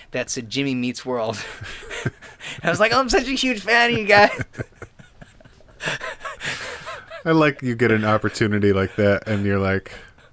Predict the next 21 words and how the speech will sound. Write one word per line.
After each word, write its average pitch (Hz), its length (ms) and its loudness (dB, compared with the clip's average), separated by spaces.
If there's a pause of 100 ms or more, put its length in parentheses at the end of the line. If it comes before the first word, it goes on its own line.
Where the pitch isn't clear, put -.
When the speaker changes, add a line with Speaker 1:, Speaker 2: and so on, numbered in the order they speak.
Speaker 2:
"I'm 180 80 -2
gonna 156 120 0
squander 135 420 4
this 120 200 2
with 110 120 0
a 95 40 0
joke." 117 360 2 (180)
Speaker 1:
Yeah. 151 200 6 (220)
Speaker 2:
<laughs> 180 300 0
Speaker 1:
Yeah, 147 360 4 (100)
exactly. 131 540 0
Speaker 2:
I - 40 4
like 104 200 0
it. 104 80 -4 (260)
Speaker 1:
Exactly. 156 640 0 (380)
Uh, 160 220 10
and 185 220 4
then 180 440 8 (120)
nine 156 280 6
eleven 147 380 6
happened, 123 680 -2